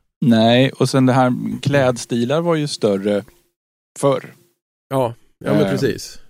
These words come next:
Speaker 1: alltså, som syntare på nittiotalet så gick man ju och handlade i stora kängor och kamokläder, liksom.
Speaker 2: Ja, just det.
Speaker 1: Men, men som syntare på tvåtusentjugotalet, då, då klär man upp sig när man går på fest och i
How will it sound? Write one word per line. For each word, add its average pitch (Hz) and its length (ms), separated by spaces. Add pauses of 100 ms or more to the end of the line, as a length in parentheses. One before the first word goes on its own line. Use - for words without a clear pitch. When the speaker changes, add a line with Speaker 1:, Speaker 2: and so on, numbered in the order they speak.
(120)
Speaker 1:
alltså, 113 220
som 120 160
syntare 120 380
på 120 100
nittiotalet 120 560
så 120 100
gick 107 160
man 107 140
ju 104 60
och 95 60
handlade 110 420
i 101 100
stora 101 260
kängor 104 440
och 95 100
kamokläder, 110 640
liksom. - 380 (560)
Speaker 2:
Ja, 135 280
just - 180
det. 95 160
Speaker 1:
Men, 107 320
men 107 100
som 113 160
syntare 104 400
på 101 220
tvåtusentjugotalet, 104 1300
då, 120 340
då 113 480
klär 117 180
man 107 120
upp 95 120
sig - 100
när 101 60
man 98 100
går 95 100
på 98 80
fest - 380
och 101 100
i 101 140